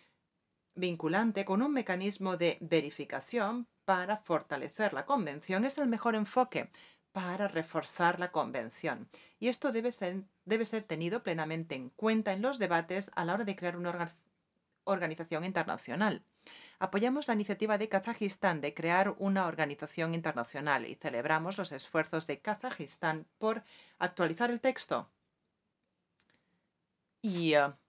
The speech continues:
pulir ese documento conceptual. En cuanto al documento de Estados Unidos, comparte similitudes con el de Kazajistán en cuanto a la estructura organizativa.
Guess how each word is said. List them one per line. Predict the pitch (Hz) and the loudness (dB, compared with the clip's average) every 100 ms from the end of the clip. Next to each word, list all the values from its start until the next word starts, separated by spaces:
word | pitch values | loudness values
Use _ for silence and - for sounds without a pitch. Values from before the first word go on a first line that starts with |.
| _ _ _ | _ _ _
pulir | - 190 185 147 - _ _ _ _ _ _ | 2 4 4 2 -2 _ _ _ _ _ _
ese | - 175 - 156 143 - _ _ _ _ _ _ _ _ _ _ _ _ - | -2 -2 2 2 2 -6 _ _ _ _ _ _ _ _ _ _ _ _ -2
documento | 185 185 175 175 | 0 4 4 4
conceptual. | 165 160 165 - 139 117 - _ - - _ | 2 0 -4 -2 0 0 -2 _ -20 -20 _
En | 208 208 | -2 6
cuanto | 202 196 190 170 - | 6 6 2 2 2
al | 190 | 2
documento | 190 240 277 | 4 4 4
de | 269 | 2
Estados | - 196 185 | 2 0 0
Unidos, | 185 202 190 131 | 2 4 4 2
comparte | - 165 208 214 | 0 0 2 0
similitudes | 269 254 214 190 190 185 202 - | -4 0 0 0 0 0 -2 0
con | 175 160 | 0 0
el | 170 - _ | -2 -6 _
de | 165 185 - | -4 -4 -4
Kazajistán | - 196 196 208 - 180 - 151 117 | 0 2 4 0 2 -6 -2 -2 -2
en | - 151 | -6 -2
cuanto | 156 156 185 | 0 2 0
a | |
la | 156 | 0
estructura | 135 - 127 - - 190 165 - | -6 -10 -12 -12 0 2 2 0
organizativa. | 131 135 135 143 139 120 - | -2 -4 -6 -8 -8 -10 -10